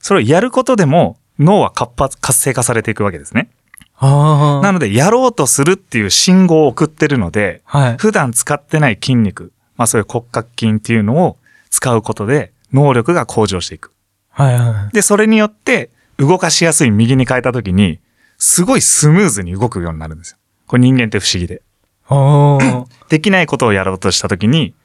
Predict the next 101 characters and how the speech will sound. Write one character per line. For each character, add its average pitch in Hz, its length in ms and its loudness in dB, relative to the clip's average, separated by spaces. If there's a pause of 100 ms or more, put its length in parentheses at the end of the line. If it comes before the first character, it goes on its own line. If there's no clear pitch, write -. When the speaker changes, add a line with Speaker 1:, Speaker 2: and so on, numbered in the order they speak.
(160)
Speaker 1:
で 143 120 2
き 202 120 -2
る 127 140 0
方 110 200 0
で 95 60 -4
や 87 100 -2
る 85 100 -10
と、 82 260 -8 (200)
め 104 100 -2
ち - 80 -2
ゃ 147 60 -2
く - 80 -8
ち - 80 -2
ゃ - 60 -2
快 127 200 -2
適 117 220 -2
な 92 80 0
ん 76 40 -8
で 76 60 -12
す - 80 -12
よ 90 60 -6
ね。 - 120 -6 (220)
Speaker 2:
あ、 - 80 -12
本 147 280 2
当 - 160 0
に 160 100 6
脳 170 200 4
な 127 100 0
ん 117 60 -6
だ。 120 140 -8
そ - 140 0
れ 214 140 0
こ - 100 -12
そ 135 220 0 (120)
腕 175 260 2
の 226 120 2
力 214 320 -2
だ 170 100 2
と 135 80 0
思 139 140 2
っ 156 60 0
て - 140 -2
た 113 120 -2
の 117 100 -2
が、 120 120 -2
Speaker 1:
う 107 80 -10
ん。 - 20 -20 (360)
Speaker 2:
実 143 280 -2
は、 117 220 -2 (500)
ね、 131 160 -2
頭 160 300 2
の 156 120 4
ち-、 - 180 -4
脳 143 40 -2
の、 139 80 4
Speaker 1:
そ 170 60 4
う 196 40 4
そ 165 100 2
う 131 120 0
そ 143 60 0
う。 - 100 4
Speaker 2:
脳 151 60 4
の 120 120 -2
力 110 360 -6 (360)
Speaker 1:
神 104 140 2
経 78 160 -10
だ 80 120 -6
け - 100 -4
な 127 60 0
ん - 100 -10
で 113 120 -2
す 101 80 -8
よ。 107 60 -10
Speaker 2:
だ - 20 -16
っ - 40 -16
た - 0 -
り、 - 20 -
神 131 240 -2
経 113 140 -4
の 101 120 -10
力 104 320 -6
だ 98 80 -10
っ - 80 -14
た 98 100 -12
り。 - 80 -14 (600)
い 151 100 -2
や 165 100 0
ー、 135 140 -2
す - 440 -2
ご 123 140 0
い。 123 40 0
い - 20 0
や 120 140 0
ー、 - 20 -4
今 135 300 -4
日 143 60 -2
い - 20 -2
い - 20 -2
一 143 200 -2
日。 - 200 2
Speaker 1:
<laughs> 180 720 0